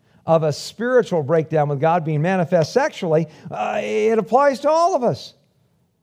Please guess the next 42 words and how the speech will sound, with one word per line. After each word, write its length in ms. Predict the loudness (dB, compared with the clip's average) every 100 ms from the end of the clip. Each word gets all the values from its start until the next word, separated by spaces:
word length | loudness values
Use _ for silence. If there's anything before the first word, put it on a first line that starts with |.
| _ -4
Look 180 | 0
at 80 | 0
verse 240 | 0 -2 -2
twenty-eight. 960 | -4 -2 -2 -4 -6 -4 -2 0 -2
It 100 | 0
says, 240 | 2 2 0
"And 280 | -2 0
even 280 | 0 -2 -2
as 120 | 0
they 120 | 2 2
did 160 | 2
not 240 | 2 0 0
like 240 | 0 -2
to 80 | -6
retain 480 | -8 -4 -2 0 2
God 320 | 2 2 0
in 100 | -2
their 140 | -2
knowledge." 640 | -2 -2 -4 -8 -16 -20 _ _ _ -2
This 240 | -2 -2
is 140 | -10
the 100 | -10
key, 440 | -10 -10 -10 -12 -4
not 320 | 0 0 -2
retaining 480 | -12 -8 -6 -4 -4
God 480 | -4 -2 -2 -4 -6 _ _ -8
in 100 | -6
your 100 | -4
knowledge. 640 | -4 -4 -6 -8 -10 -16 _ _ _ _ _
"God 460 | 0 2 2 -2 -2
gave 300 | 2 2 2
them 160 | 2 6
over." 560 | 6 6 4 -2 -6 _ _
There's 320 | -4 -2 0
that 240 | 0 0 -2
phrase 380 | -2 -2 -4
again, 420 | -8 -6 -6 -8 -6
third 240 | -4 -4
time 280 | -2 -2 -2
we've 180 | -4 -10
seen 240 | -12 -10
it. 160 | -12